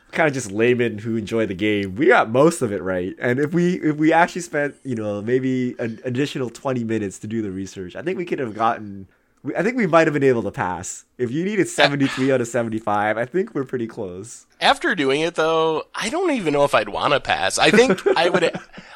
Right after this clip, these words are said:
Speaker 2: I would have way more fun. I do have way more fun playing Magic with Magic cards than making Magic cards. I don't, would you even like it? Do you think you'd enjoy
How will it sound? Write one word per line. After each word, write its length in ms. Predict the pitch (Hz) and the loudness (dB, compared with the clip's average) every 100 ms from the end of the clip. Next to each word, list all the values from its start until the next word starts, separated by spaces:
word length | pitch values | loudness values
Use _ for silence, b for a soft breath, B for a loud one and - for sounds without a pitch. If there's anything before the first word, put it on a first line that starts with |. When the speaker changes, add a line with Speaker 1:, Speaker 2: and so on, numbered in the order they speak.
| B | B
Speaker 2:
I 160 | 160 | 4
would 80 | 220 | 4
have 220 | 233 220 165 | 0 -4 -6
way 320 | 139 160 185 | -6 -2 0
more 260 | 175 165 | 0 0
fun. 480 | 160 139 131 123 123 - | 0 -2 0 -2 -4 -6
I 140 | 143 | -6
do 320 | 143 175 240 | -6 -8 -4
have 200 | 202 139 | 0 0
way 140 | 131 127 | -2 -6
more 240 | 120 117 | -4 -4
fun 400 | - 110 107 104 | -4 -4 -4 -8
playing 760 | - - 147 160 143 127 107 101 _ | -16 -8 -6 -4 -6 -8 -12 -18 _
Magic 460 | 120 120 113 101 - | -2 -2 -2 -8 -8
with 100 | 110 | -6
Magic 380 | 110 110 101 | -6 -6 -8
cards 320 | - 107 107 107 | -4 -4 -4 -8
than 120 | 107 | -8
making 320 | 107 110 104 | -8 -8 -8
Magic 380 | 101 98 - - | -8 -8 -10 -10
cards. 400 | 95 82 - - | -8 -8 -10 -10
I 100 | 151 | -6
don't, 240 | 185 226 - | -4 -6 -4
would 180 | 170 185 | -4 -4
you 80 | 285 | -4
even 240 | 330 220 | -4 -6
like 280 | 110 110 120 | -4 -6 -4
it? 240 | 220 - | -6 -6
Do 60 | 139 | -6
you 80 | 139 | -6
think 160 | 185 | -6
you'd 160 | 196 160 | -8 -8
enjoy 760 | 131 120 123 107 113 135 143 | -8 -8 -8 -6 -6 -6 -8